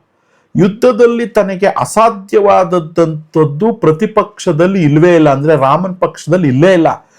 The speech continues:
ಅವ್ರು ನನಗೆ ಸೆರೆಯಾಳಾಗ್ಬಿಡ್ತಾರೆ, ಇನ್ನಾರಾದ್ರೂ ನೀನು ರಾಮನ ಆಸೆಯನ್ನ ಬಿಟ್ಬಿಡು, ಇನ್ಯಾವ್ದ್ರು, ಸೀತೆಗೆ ಹೇಳ್ತಾ ಇದ್ದಾನೆ, ಇನ್ನಾದ್ರೂ ನೀನ್ ರಾಮನ ಆಸೆಯನ್ನ ಬಿಟ್ಬಿಡು,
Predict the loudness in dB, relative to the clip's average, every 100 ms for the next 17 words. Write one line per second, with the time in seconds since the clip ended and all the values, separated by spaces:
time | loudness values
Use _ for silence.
0 | _ 0 0 0 -2 -2 -2 -4 -6 -12
1 | _ _ _ -10 -4 0 2 2 2 0
2 | -2 -6 0 2 4 2 -2 _ _ -2
3 | 0 2 2 4 4 2 2 0 0 0
4 | -2 -6 _ _ _ _ -2 2 4 4
5 | 2 4 2 2 2 0 0 0 0 0
6 | 0 0 2 0 0 0 0 2 4 4
7 | 0 -4 _ -4 0 2 2 0 -2 -2
8 | -4 _ _ _ -4 -2 2 2 2 0
9 | 0 2 0 0 -2 -2 2 0 0 -2
10 | -2 0 0 0 -2 -2 -4 -4 -4 -2
11 | 0 2 2 -2